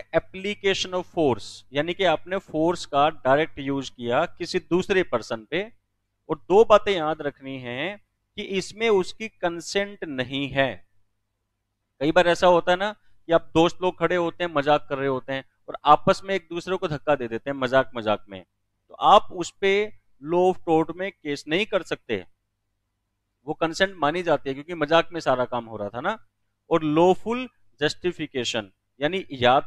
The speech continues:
तो आपके पास consent है और या आपके पास lawful justification है, तो battery नहीं बनती है। बात समझ में आ रही है? तो battery का केस कब बनेगा?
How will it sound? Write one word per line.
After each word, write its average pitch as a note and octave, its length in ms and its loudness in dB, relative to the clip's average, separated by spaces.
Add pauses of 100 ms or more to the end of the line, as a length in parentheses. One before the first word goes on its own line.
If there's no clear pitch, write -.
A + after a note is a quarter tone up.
तो A3 140 8
आपके F3 640 4
पास G3 360 -2
consent E3 580 -2
है D#3 120 -6 (580)
और C3 120 -4
या D#3+ 220 6 (500)
आपके E3 400 2
पास F3 380 2
lawful E3 520 -2
justification C#3 960 -6
है, C#3 340 -4 (440)
तो F#3 340 2 (420)
battery E3 680 0 (300)
नहीं A#2+ 380 -4
बनती A2+ 400 -8
है। F#2 180 -18 (800)
बात C3+ 120 2
समझ D3+ 300 -4
में D#3+ 120 -6
आ D#3 60 4
रही D#3+ 160 0
है? F#3 120 -6 (400)
तो C3 40 -10
battery C3 380 2
का F3+ 220 4
केस - 640 -6
कब - 240 -2
बनेगा? E3+ 500 0